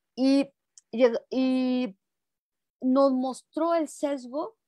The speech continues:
de que la construcción del embarazo es igualito en los veintidós países. Te lleva al mismo tipo de medicamentos, de vitaminas, de ropa, de ejercicios, etcétera.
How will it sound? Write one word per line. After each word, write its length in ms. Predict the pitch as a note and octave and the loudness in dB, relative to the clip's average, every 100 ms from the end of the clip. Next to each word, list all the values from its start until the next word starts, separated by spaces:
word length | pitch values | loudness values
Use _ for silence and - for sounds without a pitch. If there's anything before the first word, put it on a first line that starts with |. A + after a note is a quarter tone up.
| _ _ _ _ _ | _ _ _ _ _
de 300 | E3+ A3+ A3+ | 2 2 2
que 160 | - B3 | -4 2
la 200 | A#3 A#3 | 2 0
construcción 540 | A#3+ - A#3+ - C#4+ | -6 -12 -14 -8 -4
del 160 | C#4+ C#4 | -2 -2
embarazo 760 | B3 G#3+ A3+ A#3+ A#3+ C#4+ D#4+ _ _ - | -4 -2 0 0 -4 -14 -16 _ _ -6
es 280 | A#3+ - C4+ | -6 -6 -10
igualito 960 | A3+ G#3+ G#3 G#3+ C4 B3 - G3 - _ _ | -4 2 4 4 2 -4 -6 -6 -6 _ _
en 180 | G#3+ A3 | -8 -4
los 160 | G#3+ F#3+ | -6 -6
veintidós 680 | G#3 G#3 G#3 G#3+ A#3 A3+ - | -8 -10 -8 -2 -2 -4 -6
países. 680 | G3+ G3 G3 - F3 F3 _ _ _ _ _ _ | -4 -4 -8 -16 -18 -18 _ _ _ _ _ _
Te 160 | B3 A3+ | 2 2
lleva 520 | A3+ C#4 B3+ D4+ E4+ _ _ _ _ _ - | 2 0 0 -6 -6 _ _ _ _ _ 2
al 200 | A3 A#3+ | 2 2
mismo 300 | C4+ C4+ C4 | -2 -4 -6
tipo 340 | C4 B3+ B3+ | -8 -2 -2
de 100 | A#3 | 0
medicamentos, 1000 | G#3 G#3 G#3 - G3+ G#3 A3+ G#3+ A#3 A3+ G#3 | -2 -6 -8 -4 -4 -2 -6 -4 -2 0 0
de 140 | G3+ | -2
vitaminas, 920 | F#3+ F#3 F#3+ G#3 A3+ A3 G#3+ G#3 F#3+ | -2 -2 -2 -2 -6 -6 -6 -8 -2
de 140 | F#3+ | -2
ropa, 640 | F3 G3+ G#3 G#3+ G#3 G#3 G#3 | 2 6 6 6 0 0 -2
de 80 | F#3+ | -4
ejercicios, 1000 | F#3+ F3+ - - A3+ G#3 - G#3+ G#3 | -8 -14 -14 -14 -14 -14 -12 -12 -12
etcétera. 640 | F3+ - A#3 A3 A#3+ C#4 | -18 -10 -8 -6 -6 -8